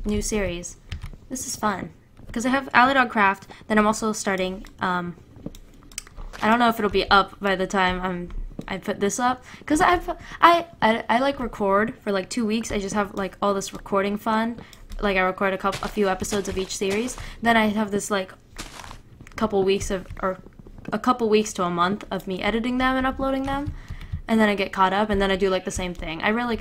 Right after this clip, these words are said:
I don't know. I need to make better habits of what I do for that. I don't know.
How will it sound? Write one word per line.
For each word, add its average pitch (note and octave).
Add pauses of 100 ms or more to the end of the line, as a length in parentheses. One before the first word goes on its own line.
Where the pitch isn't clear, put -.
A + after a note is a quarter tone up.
(120)
I A#3
don't A#3+
know. F#3+
I F#3+
need G#3+
to A#3
make G#3+
better G3+
habits F#3
of F3+ (340)
what C#4
I B3+
do F#3 (600)
for G3
that. F3+ (1500)
I C#4+
don't A#3+
know. F3+